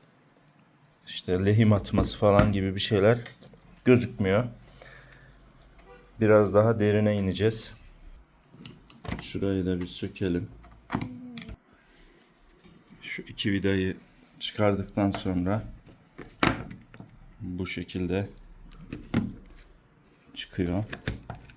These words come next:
Bunun içinde de bir, iki, üç tane vida var. Onları da şöyle şuradan söküp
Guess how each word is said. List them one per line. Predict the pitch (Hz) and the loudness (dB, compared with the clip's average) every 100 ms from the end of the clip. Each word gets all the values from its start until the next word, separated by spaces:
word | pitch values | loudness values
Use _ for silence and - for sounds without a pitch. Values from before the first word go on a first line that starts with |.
| _ - - - - - - - - - - - - - - - - - - - _ - - - - - - _ _ _ _ _ _ _ - - - - - - - | _ -20 -20 -20 -20 -8 -6 -6 -16 -20 -20 -20 -20 -20 -20 -20 -20 -20 -20 -20 _ -20 -20 -20 -20 -20 -20 _ _ _ _ _ _ _ -20 -20 -20 -20 -20 -20 0
Bunun | 110 110 110 | 2 4 2
içinde | 110 113 113 104 | 2 4 4 4
de | 107 113 - | 2 0 -4
bir, | 110 95 - | -2 -2 -4
iki, | 113 - 110 | -8 -4 -4
üç | 117 117 - | -2 -2 2
tane | 104 98 117 117 - - - - - - | 2 4 2 -2 -18 -20 -20 -20 -20 -12
vida | 101 98 107 101 | -6 0 4 4
var. | 104 - - - - _ - - - | 2 0 -12 -18 -20 _ -20 -12 0
Onları | 101 101 101 98 | 2 4 4 2
da | 98 - - - - - - - - - - - - - - | 0 -2 -10 -16 -18 -20 -20 -20 -20 -20 -20 -20 -20 -20 -14
şöyle | - - 101 95 90 90 - | -12 -6 -2 0 0 -2 -4
şuradan | - - - - 90 90 95 | -10 -10 -10 -10 -6 -2 -2
söküp | 92 107 98 117 | -2 -6 -6 -8